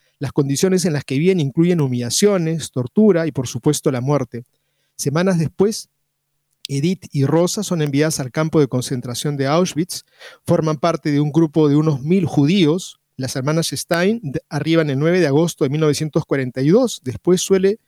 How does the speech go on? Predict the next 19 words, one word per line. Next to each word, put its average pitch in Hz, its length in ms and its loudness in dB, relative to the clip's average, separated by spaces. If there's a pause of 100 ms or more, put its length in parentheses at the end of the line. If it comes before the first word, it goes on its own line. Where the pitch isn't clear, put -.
(380)
eh, 135 180 -2
solo 185 240 2
sucede 175 380 0
lo 156 100 4
inevitable. 127 640 -2 (480)
Los - 120 -2
prisioneros 165 720 -2
recién 165 300 -2
llegados 160 360 2
son 160 160 -2
organizados 160 500 -2
para 131 180 -4
ser 156 160 -4
conducidos 156 560 0
a 135 60 -4
las 113 140 -10
cámaras 151 400 -2
de 131 140 -4
gas. 202 360 -4